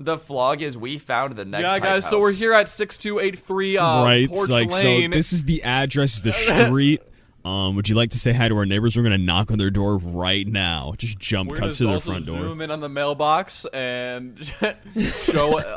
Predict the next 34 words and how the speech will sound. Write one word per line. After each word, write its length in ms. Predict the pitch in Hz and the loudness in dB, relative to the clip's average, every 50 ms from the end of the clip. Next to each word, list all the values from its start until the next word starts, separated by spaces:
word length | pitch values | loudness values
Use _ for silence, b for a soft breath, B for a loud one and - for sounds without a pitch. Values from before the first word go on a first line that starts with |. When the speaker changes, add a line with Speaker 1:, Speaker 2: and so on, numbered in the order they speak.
| - - - | -4 -2 0
Speaker 2:
uh, 340 | 147 139 131 131 - 123 - | 2 2 2 2 0 -2 -4
every 340 | 143 156 139 147 160 160 160 | -4 -4 -4 -6 -6 -4 -2
outside 760 | - 143 147 147 143 - - 147 139 139 139 139 139 131 127 | 0 0 -2 -2 -4 -6 -4 -2 0 2 2 0 -2 -4 -6
part 180 | - 151 135 139 | -6 -4 -4 -4
of 80 | 135 | -4
the 60 | 123 131 | -8 -8
house 380 | - 135 131 135 143 156 - - | -6 -4 -2 -2 -2 -2 -6 -10
so 100 | - 127 | -12 -10
you 80 | 123 | -8
guys 180 | 120 123 120 117 | -6 -6 -8 -8
can 140 | - - 120 | -10 -12 -12
know 120 | 117 113 | -10 -10
exactly 600 | 110 113 113 113 123 127 123 139 135 - 165 160 | -10 -10 -12 -8 -6 -4 -4 -4 -4 -6 -10 -8
what 160 | 160 147 139 131 | -6 -6 -6 -8
it 40 | |
looks 260 | 117 131 147 - - - | -8 -10 -12 -12 -10 -8
like. 420 | 175 180 196 226 233 - - _ - | -6 -6 -6 -6 -8 -12 -20 _ -16
Speaker 3:
Matter 260 | 101 98 90 85 85 | -14 -12 -12 -12 -12
of 80 | 87 - | -12 -10
fact, 320 | - 104 98 101 104 - | -8 -6 -6 -6 -6 -6
you 60 | 104 95 | -6 -6
know 60 | 95 | -4
Speaker 1:
Dude, 80 | 101 | -4
Speaker 3:
what? 80 | 113 117 | -4 -4
Just 160 | 120 - - | -6 -6 -4
Speaker 1:
or, 40 | - | -4
Speaker 3:
gonna 100 | 151 147 147 | -2 -2 -2
Speaker 1:
like, 80 | 135 127 | -2 -2
Speaker 3:
tell 80 | 95 | -2
you 60 | 92 87 | -4 -4
the 120 | 92 90 | -4 -4
address 320 | 92 95 90 98 98 - | -4 -6 -6 -8 -8 -8
right 160 | 107 101 104 104 | -6 -6 -6 -6
now. 320 | 95 85 82 80 80 - | -8 -8 -10 -10 -12 -14